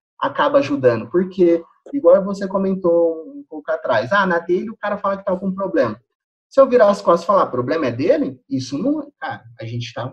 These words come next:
a gente tá errado, né? Então, aí cabe o, o S M, a co-, é, conversar e fazer o time entender que tá todo mundo no mesmo barco, né? Então, nesse caso que eu tô comentando com vocês,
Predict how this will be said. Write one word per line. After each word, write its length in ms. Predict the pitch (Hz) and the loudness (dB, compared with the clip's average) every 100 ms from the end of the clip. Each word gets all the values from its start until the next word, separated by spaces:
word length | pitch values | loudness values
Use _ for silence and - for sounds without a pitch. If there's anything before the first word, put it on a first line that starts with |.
| - | -8
a 80 | 123 | -10
gente 340 | - 123 120 | -8 -10 -10
tá 100 | - | -8
errado, 400 | - 254 208 - _ _ - | -4 -2 -2 -4 _ _ -10
né? 260 | 110 190 _ _ _ | -8 -8 _ _ _
Então, 200 | - 135 | 0 2
aí 140 | 139 143 | 4 0
cabe 360 | - 151 190 214 | 0 0 0 -2
o, 340 | 196 185 139 | -6 -6 -2
o 60 | 131 | 0
S 260 | 139 - | 0 -2
M, 340 | 139 117 113 - _ _ _ - | -4 -2 -6 -12 _ _ _ -10
a 140 | 110 113 | -8 -6
co-, 260 | - 123 | -6 -6
é, 380 | 117 110 110 104 - _ _ _ _ _ | -2 2 2 0 -8 _ _ _ _ _
conversar 840 | - 135 151 143 - 135 165 262 - - | -4 -2 -2 -4 -2 -2 0 -4 -8 -10
e 280 | 160 156 - | -8 -8 -6
fazer 380 | 156 147 143 220 | -6 -4 -4 -4
o 80 | 262 | -2
time 220 | 196 165 | -2 -4
entender 580 | 160 170 175 139 117 117 | -2 -4 -2 0 -2 -2
que 300 | - 117 - | -6 -8 -4
tá 100 | 127 | -6
todo 480 | - 190 285 277 233 | -2 2 2 2 -2
mundo 320 | 196 180 160 | 0 -2 -2
no 100 | 147 | -2
mesmo 300 | 131 123 123 | -2 -2 -4
barco, 380 | 110 101 - 110 | -4 -4 -10 -12
né? 160 | 117 - _ _ _ | -12 -14 _ _ _
Então, 500 | 170 180 185 240 226 | -8 2 4 4 -2
nesse 460 | 175 151 214 - 185 | -2 0 0 -2 -8
caso 340 | 170 175 175 | -6 -4 -2
que 80 | 175 | -2
eu 60 | 156 | -6
tô 160 | - | -8
comentando 440 | 143 135 131 135 131 | -8 -8 -4 -4 -6
com 120 | 123 | -8
vocês, 600 | 117 113 - 165 240 240 | -12 -14 -14 -8 -6 -6